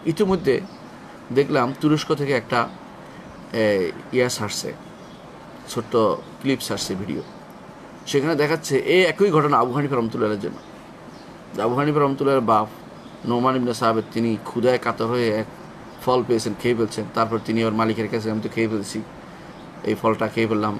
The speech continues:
আপেলটা, এখন আমি কি করি?" তো ও বলল যে, "তুমি এত বছর আমার চাকরি করতে হবে।" চাকরি করার পরে মেয়ে বিয়ে দিয়ে দেন, সেই ঘরে হয়েছে আবু হানিফা রহমতুল্লাহ। মনে হয় এই ঘটনা চলছে, এটা গল্পের রূপান্তর, আমরা পড়েছিলাম সেরকম অবস্থা।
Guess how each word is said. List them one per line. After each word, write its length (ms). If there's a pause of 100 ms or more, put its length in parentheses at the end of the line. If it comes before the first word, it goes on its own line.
আপেলটা, 380
এখন 180
আমি 200
কি 140
করি?" 140 (760)
তো 160
ও 20
বলল 320
যে, 420 (100)
"তুমি 360 (600)
এত 180
বছর 240
আমার 120
চাকরি 260
করতে 260
হবে।" 180
চাকরি 300
করার 240
পরে 140
মেয়ে 220
বিয়ে 200
দিয়ে 160
দেন, 120 (380)
সেই 200
ঘরে 160
হয়েছে 200
আবু 120
হানিফা 200
রহমতুল্লাহ। 500
মনে 100
হয় 160
এই 80
ঘটনা 440
চলছে, 340 (840)
এটা 100
গল্পের 300
রূপান্তর, 420
আমরা 220
পড়েছিলাম 320
সেরকম 360
অবস্থা। 260